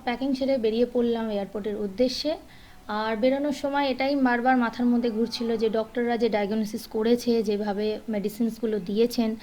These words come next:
যেন ওর শরীরে খুব ভালো করে কাজ করে আর ও যেন তাড়াতাড়ি সুস্থ হয়ে যায়, এটাই মনে বারবার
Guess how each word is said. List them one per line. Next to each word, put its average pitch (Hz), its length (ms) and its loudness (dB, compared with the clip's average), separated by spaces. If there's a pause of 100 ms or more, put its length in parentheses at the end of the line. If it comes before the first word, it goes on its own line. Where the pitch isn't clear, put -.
(360)
যেন 220 180 2
ওর 233 160 4
শরীরে 240 380 4
খুব 247 200 -4
ভালো 202 260 0
করে 254 180 2
কাজ 208 340 -4
করে 208 340 -2 (420)
আর 214 220 -4
ও 233 140 2
যেন 233 240 2
তাড়াতাড়ি 214 380 -2
সুস্থ 240 400 -4
হয়ে 214 260 4
যায়, 196 260 -4
এটাই 240 240 0
মনে 220 280 2
বারবার 202 340 -2